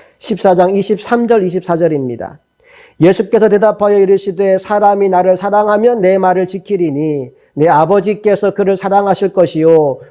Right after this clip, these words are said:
우리가 그에게 가서 거처를 그와 함께 하리라." "나를 사랑하지 아니하는 자는 내 말을 지키지 아니하나니 너희가 듣는 말은 내 말이 아니요 나를 보내신 아버지의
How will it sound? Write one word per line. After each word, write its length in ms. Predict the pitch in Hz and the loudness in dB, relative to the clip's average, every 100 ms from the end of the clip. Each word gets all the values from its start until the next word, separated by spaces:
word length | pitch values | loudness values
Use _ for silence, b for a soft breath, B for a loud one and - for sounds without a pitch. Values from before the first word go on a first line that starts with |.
| B | B
우리가 520 | 165 180 180 180 170 | 2 4 4 2 2
그에게 400 | 185 180 170 170 | 0 0 0 -2
가서 540 | 165 180 220 233 240 b b - | -2 -2 0 0 0 b b -4
거처를 680 | 185 214 - 240 208 208 | -2 -2 0 2 4 2
그와 400 | 208 180 175 170 | 2 2 4 2
함께 480 | 165 185 175 - 170 | 2 -4 -6 -4 -4
하리라." 560 | 156 160 156 123 120 127 _ b b b | -2 -4 -6 -6 -10 -14 _ b b b
"나를 380 | 151 175 170 | 2 4 4
사랑하지 640 | 160 208 214 214 202 180 202 | 2 2 2 4 2 2 2
아니하는 540 | 190 190 214 226 247 | 4 4 4 4 2
자는 460 | 214 190 214 214 147 | 2 2 2 0 0
내 160 | 160 | 0
말을 340 | 170 180 170 165 | 2 2 0 -2
지키지 500 | 196 170 196 160 175 | -6 -8 -8 -2 0
아니하나니 840 | 147 180 214 170 151 175 180 131 B B | 0 0 0 2 2 4 2 0 B B
너희가 480 | - 160 170 160 156 | 0 2 4 2 2
듣는 420 | 175 185 208 254 | 0 2 2 0
말은 480 | 233 160 165 214 185 | 0 0 2 0 0
내 160 | 139 208 | 0 2
말이 300 | 233 220 196 | 2 2 0
아니요 540 | 143 143 160 160 131 B B | 0 -2 0 0 -2 B B
나를 340 | 139 160 165 | 0 2 2
보내신 480 | 147 147 151 143 160 | 0 0 0 0 -4
아버지의 960 | 127 135 143 214 208 202 190 185 185 | -2 -2 2 0 0 0 2 4 2